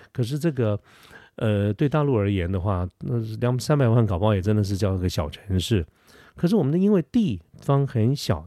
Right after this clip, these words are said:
彼此靠得很近，所以机车相对是方便。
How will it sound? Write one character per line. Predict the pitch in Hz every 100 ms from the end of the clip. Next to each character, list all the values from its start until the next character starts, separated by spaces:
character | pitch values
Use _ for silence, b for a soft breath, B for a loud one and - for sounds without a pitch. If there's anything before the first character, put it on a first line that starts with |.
| -
彼 | - 127
此 | - 98
靠 | 123
得 | 107 87
很 | 92 80
近， | 135 117
所 | - 202
以 |
机 | 160 - 220
车 | 196 247
相 | - 226
对 | 113
是 | -
方 | 92 92 101
便。 | 98